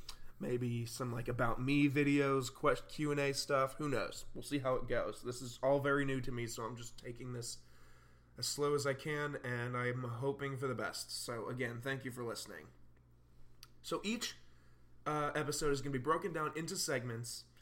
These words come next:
The segments are T V, movies, video games, music, current events, and some other, uh, things that I might do every once in a while.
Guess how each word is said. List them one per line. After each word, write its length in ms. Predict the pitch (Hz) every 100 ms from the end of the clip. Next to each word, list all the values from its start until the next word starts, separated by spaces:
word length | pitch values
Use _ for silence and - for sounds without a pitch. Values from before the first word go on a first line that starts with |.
| - -
The 80 |
segments 440 | 123 151 139 139 -
are 240 | 127 123 -
T 220 | - 190
V, 320 | 180 196 208 -
movies, 540 | 127 160 170 180 180 -
video 380 | - - 170 165
games, 460 | 151 151 147 143 -
music, 640 | 120 135 147 135 147 147 - - - -
current 320 | - 160 156 -
events, 600 | 135 139 135 135 - - - - - - -
and 240 | 131 131
some 220 | 123 143
other, 540 | 131 127 127 123 117 -
uh, 420 | 120 120 120 117
things 400 | 120 139 123 120
that 120 | 120
I 120 | 117
might 240 | 117 117 98
do 180 | 120 113
every 300 | 110 113 107
once 300 | 104 104 -
in 60 |
a 40 | 117
while. 300 | 101 -